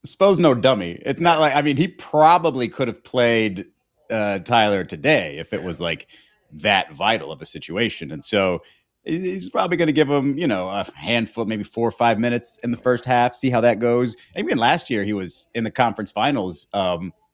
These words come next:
not fully healthy, and it was basically that. It was Spo giving him a couple of minutes and saying, "Hey, are you, nah, you're not really gonna do much," so just, just not playing him anymore. I think that's just the way it's gonna go for the rest of the series for him.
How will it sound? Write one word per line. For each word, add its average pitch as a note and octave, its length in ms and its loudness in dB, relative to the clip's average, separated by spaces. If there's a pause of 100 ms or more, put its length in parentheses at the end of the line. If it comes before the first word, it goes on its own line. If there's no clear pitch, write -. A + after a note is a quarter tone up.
(120)
not G#2+ 360 -2
fully G#2 340 -4
healthy, G2+ 600 -4
and G2+ 280 -4
it G#2+ 120 -8
was - 180 -16 (120)
basically - 400 -6
that. A2+ 240 2
It D2 60 -12
was - 200 -12
Spo G2+ 260 0
giving F#2 240 -2
him F2+ 80 -6
a F2+ 60 -6
couple G2+ 260 -6
of F#2 60 -4
minutes G2 240 -4
and F#2+ 80 -8
saying, G2 180 -4
"Hey, C3 180 2
are B2 60 2
you, D3 480 -2
nah, D3 380 2
you're A#2 160 2
not F2+ 160 -2
really D#2 160 -10
gonna D2+ 160 -10
do D#2 100 -10
much," D#2 240 -12
so G2 140 -4
just, F2 360 -16
just F#2 140 -14
not F#2+ 200 -8
playing B2 220 0
him F2 120 -4
anymore. E2+ 320 -8 (240)
I D#3 60 0
think C3+ 60 2
that's A2 120 0
just - 180 -16
the G#2 80 -4
way F#2 100 -2
it's - 120 -8
gonna G2+ 160 -10
go F2+ 160 -4
for E2+ 100 -16
the E2+ 60 -8
rest E2 200 -8
of D#2 60 -16
the D2 60 -18
series E2+ 360 -10
for - 120 -20
him. E2 80 -20